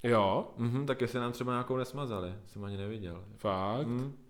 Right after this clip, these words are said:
Speaker 2: Vš-, každý, nebo ty, ty, Matés, Doňa i Scarface měli dvacet dva epizod.
Speaker 1: Fakt, jo?
Speaker 2: Mhm.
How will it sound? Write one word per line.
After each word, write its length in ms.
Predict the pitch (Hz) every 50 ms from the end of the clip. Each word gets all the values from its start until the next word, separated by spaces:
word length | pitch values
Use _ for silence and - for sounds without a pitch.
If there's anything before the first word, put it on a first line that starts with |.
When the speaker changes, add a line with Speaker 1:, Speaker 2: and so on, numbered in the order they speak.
| - - - - - - - - -
Speaker 2:
Vš-, 120 | - - -
každý, 280 | - 147 143 147 170 175 160
nebo 160 | 160 151 151
ty, 140 | 151 156 156
ty, 280 | - 147 147 165 196 196 - - - - - - - - - - - - - - - - - - - 160
Matés, 440 | 151 160 160 156 160 190 196 185 160
Doňa 540 | 135 127 135 151 160 165 160 165 175 175 170 - - - - _ - - - _ - _ _ - - - -
i 80 | 139 131
Scarface 520 | - - 107 117 120 - - 147 151 147
měli 180 | 143 139 135 135
dvacet 260 | 127 127 123 - 135
dva 140 | 127 127 120
epizod. 460 | 117 117 - 107 87 85 78 78 - - - - - - - - - -
Speaker 1:
Fakt, 460 | - - - - 104 117 - - -
jo? 160 | 151 127 104 123
Speaker 2:
Mhm. 360 | 123 117 123 127 135 147 143